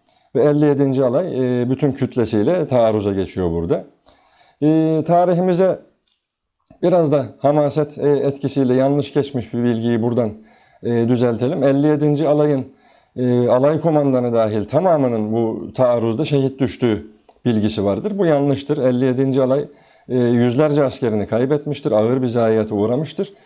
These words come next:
E, ama tamamı şehit düşmemiştir bu taarruzda. Alay kumandanı da hayattadır.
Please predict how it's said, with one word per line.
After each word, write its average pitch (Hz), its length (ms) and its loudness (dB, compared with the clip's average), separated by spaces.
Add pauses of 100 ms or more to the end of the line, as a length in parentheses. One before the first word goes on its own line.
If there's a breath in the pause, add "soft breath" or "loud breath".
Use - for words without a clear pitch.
(400 soft breath)
E, 135 200 2
ama 127 180 2
tamamı 151 420 0
şehit 131 320 -2
düşmemiştir 101 600 -4
bu 92 60 -6
taarruzda. 92 540 -2
Alay 139 280 2
kumandanı 139 480 0
da 123 100 0
hayattadır. 101 640 -4